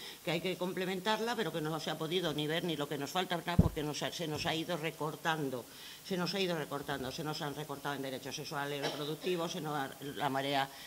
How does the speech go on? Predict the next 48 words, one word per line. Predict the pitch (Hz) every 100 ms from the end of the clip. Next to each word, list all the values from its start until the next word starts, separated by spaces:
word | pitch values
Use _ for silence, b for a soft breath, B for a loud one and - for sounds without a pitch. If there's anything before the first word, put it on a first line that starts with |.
| B
digo, | 165 147 143
la, | 135 127 101
el | 156
tren | 165 151
de |
la | 151
libertad | 156 147 151 143
fue | 160
por | 139 143 135
lo, | 139 131 123
por | 143 135
la, | 135 123 131 B B B B
por | - 139
la | 131 127
ley | 135
del | 131 123
aborto, | 131 180 185 220 220 220
que | 170
luego, | 156 151
lógicamente, | 156 139 151 143 156 175
como | 165 151 147
dijo, | 139 - 147 135 B B B B B
mm, | 160 160 156 -
luego | 170 175 185
dio | 156 190 160
sus | - 175 151
frutos | 220 254 254 240 320
y | 233
esperemos, | - 160 170 170 160 -
y, | 160 156
y | 175
nosotras | 156 151 202 185 175
las | 170
mujeres | 165 185 175
pensamos | 175 147 143 165 160 156
que | 127
sí, | 123
que | 143 120
fue | - 175
por | 180 208 202 208
toda | 196 180 160
la | 151 131
gran | 151 147 139
manifestación | 131 143 151 127 135 127 160 147
que | 143
hubo | 135 143
en | 131
Madrid | 127 127 139